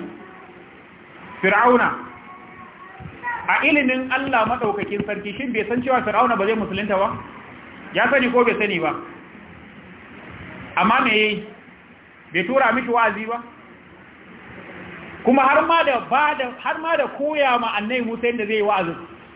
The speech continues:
Ce, "Faqula lahu qawlan layyinan la'allahu yatadhakkaru aw yakhsha." Yace, "Ka je ka masa, ku je ku masa wa'azi, kuma za ku mishi wa'azin, ku sassautar da muryar, ku mishi da tausayawa da sauƙaƙawa. La'alla yayi tunani kuma ya ji tsoron Allah." Amma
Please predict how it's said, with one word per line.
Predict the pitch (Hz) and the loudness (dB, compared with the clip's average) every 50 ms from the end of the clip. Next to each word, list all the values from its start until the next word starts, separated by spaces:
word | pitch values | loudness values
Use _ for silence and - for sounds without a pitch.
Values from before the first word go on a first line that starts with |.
| - - - - - - - - - - | -20 -20 -20 -20 -20 -20 -20 -20 -2 0
Ce, | 202 202 | 0 2
"Faqula | 202 196 196 202 233 262 262 262 269 269 269 262 | 2 0 0 0 0 -2 2 2 4 4 4 4
lahu | 254 226 220 214 208 208 - | 4 4 4 2 2 0 0
qawlan | - 247 254 254 247 233 214 208 208 214 | 0 2 2 2 2 0 -2 -2 -4 -2
layyinan | 262 302 277 254 240 240 240 226 220 190 170 147 120 - - - - - - - - | -2 -2 -2 -2 -2 -2 0 0 0 -2 -2 -6 -8 -12 -16 -16 -20 -20 -20 -12 -4
la'allahu | 156 175 185 190 226 240 240 233 226 208 208 202 | -2 2 4 4 2 2 0 -2 -2 -2 -2 -2
yatadhakkaru | 202 190 190 185 175 170 185 226 233 - - 247 254 254 277 277 - - - - - - - - - | -2 -2 0 -2 -2 -2 -2 -4 -4 -2 -2 0 0 0 0 -2 -4 -8 -10 -14 -16 -18 -20 -6 2
aw | 175 190 185 180 | 4 4 4 6
yakhsha." | 185 190 185 - - 160 135 120 - - | 4 2 0 0 -8 -8 -10 -10 -10 -2
Yace, | 170 202 220 214 233 208 185 - - | -2 -2 0 2 0 -2 -2 -2 -4
"Ka | 214 | -4
je | 202 240 320 320 | -2 -2 -2 0
ka | 302 247 | 0 0
masa, | 233 240 240 240 233 - | 0 0 -2 -4 -6 -6
ku | 220 | -2
je | 214 294 320 311 | -2 -2 -2 -2
ku | 285 | -2
masa | 240 262 262 262 226 | -2 0 2 2 4
wa'azi, | 220 214 202 175 180 | 4 4 4 4 0
kuma | 190 - 233 262 277 | -2 -4 -2 2 4
za | 294 294 294 | 4 4 4
ku | 277 262 | 2 -2
mishi | 262 - 254 | -2 0 0
wa'azin, | 247 226 214 202 - | 0 0 0 -2 -6
ku | - 190 - | -8 -8 -4
sassautar | 247 262 262 - 277 269 269 247 233 - - | -4 -4 -4 -4 -6 -6 -4 -2 -4 -4 -2
da | 214 208 | -4 -4
muryar, | 208 214 220 208 202 | -2 0 -2 -2 -2
ku | - 190 | -2 -4
mishi | 202 254 247 233 | -4 -4 -2 0
da | 185 180 | -2 -2
tausayawa | 180 - 233 254 269 262 - 220 220 233 233 214 220 220 233 - - - - - - - - - | 0 0 -2 -2 -2 0 2 2 4 6 6 6 6 4 4 2 0 -4 -10 -14 -18 -18 -8 -6
da | 185 180 - | -6 -2 2
sauƙaƙawa. | 233 247 262 269 233 214 190 214 208 196 185 175 165 151 - - - - - - - - 156 | 2 2 2 2 -2 -2 -2 0 2 4 4 4 2 0 -2 -8 -14 -16 -20 -20 -18 -6 -2
La'alla | 175 196 208 - - 277 302 302 285 254 | 0 0 0 0 -2 -2 0 -2 0 0
yayi | 226 208 226 247 - | 2 2 0 0 -4
tunani | 226 226 208 196 185 190 208 208 | -6 -6 -4 -2 -2 -4 -4 -6
kuma | 208 233 226 214 | -8 -8 -6 -4
ya | 185 | -6
ji | 190 | -6
tsoron | 190 190 165 151 156 151 | -6 -6 -6 -6 -6 -6
Allah." | 156 160 151 143 - | -6 -8 -6 -4 -2
Amma | 196 226 262 | 0 2 2